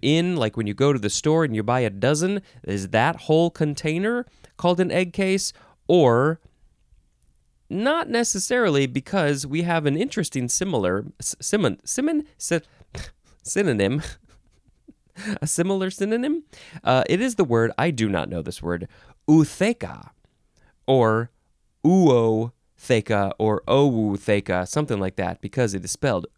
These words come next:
O O T H E C A, ootheca. It does say that it is called also egg capsule, but what, so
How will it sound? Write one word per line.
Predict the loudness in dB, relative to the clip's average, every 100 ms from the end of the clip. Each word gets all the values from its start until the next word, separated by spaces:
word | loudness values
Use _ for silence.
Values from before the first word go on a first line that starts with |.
| _ _
O | 2 4 4
O | 2 4 2 -2 -8 _ _ _ _ -20 -4
T | 0 0 0
H | 0 -2 -6
E | -4 -2
C | 0 0 0 0
A, | -2 -2 -6 -14 _ _ _ _ 2
ootheca. | 4 4 2 -4 -2 -8 -10 -16 _ _ _ _ -20 -20 _ _ _ _ _ _ _ -2
It | -2 -2 2
does | 4 4 2 -4 -6
say | -8 -2 2 2 0
that | 0
it | 0
is | -2 -2
called | 0 0 0
also | 2 2 2 0 -2 -2
egg | -2 0 -2 -8 _ -10
capsule, | -6 -6 -4 -6 -4 -4 -6 -10 _ _ _ _ _ _ _ _ _ _ -2
but | 0
what, | 2 0 0 -4
so | -4